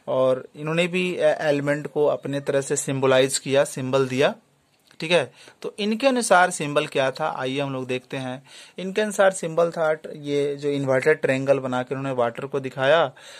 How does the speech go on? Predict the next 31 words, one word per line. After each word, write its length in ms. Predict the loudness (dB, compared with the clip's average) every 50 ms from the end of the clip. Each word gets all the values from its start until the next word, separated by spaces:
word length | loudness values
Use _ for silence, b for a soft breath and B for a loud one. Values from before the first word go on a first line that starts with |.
| B B B -4
ऑक्सीजन 460 | -4 -4 -4 -6 -6 -4 -4 -4 2
का 100 | 2 2
सिंबल 360 | 2 2 -2 -2 0 0 2
ये 140 | 2 2 2
बताया, 400 | 0 0 2 2 4 4 4 4
नाइट्रिक 400 | 2 0 -2 -2 -2 -4 -4 -2
एसिड 260 | -4 -4 -4 -8 -4
का 120 | -4 -4 -4
सिंबल 280 | -4 -4 -4 -2 -2
ऐसा 240 | -2 -2 0 -2 -2
बताया। 320 | -4 -2 -2 0 0 0 0
नाइट्रिक 340 | -2 -6 -10 -12 -10 -8
एसिड 280 | -8 -8 -6 -8 -8 -6
का 120 | -6 -6
फॉर्मूला 340 | -4 -4 -6 -6 -4 -2 -2
होता 280 | 0 0 0 -2 -2 -2
है 160 | -2 -2 -2
एच 160 | -4 -4 -6
एन 120 | -6 -4 -4
ओ 60 | -4
थ्री। 320 | -4 -4 -4 -4 -4 -6 -8 _ _ _ _ _ _ _ _ _ _ _ _ _ _ _ _ _ _ _ _ -20 -20 B B B B B B B B -10 -10
तो 60 | -4
ये 420 | 0 2 4 4 4 4 2 -2 -6
एंटोन 420 | -6 -8 -4 2 4 6 6 6
लेवोजियर 520 | 4 2 0 2 2 0 0 0 0 -2 -2
साहब 300 | 0 -2 0 0 0 0
का 220 | 0 0 2 2
बनाया 340 | 2 0 -2 -2 -2 -2 0
गया 140 | -2 -2 -4
सिंबल्स 480 | -4 -6 -6 -4 0 0 0 0 0
था 220 | -2 -4 -6 -6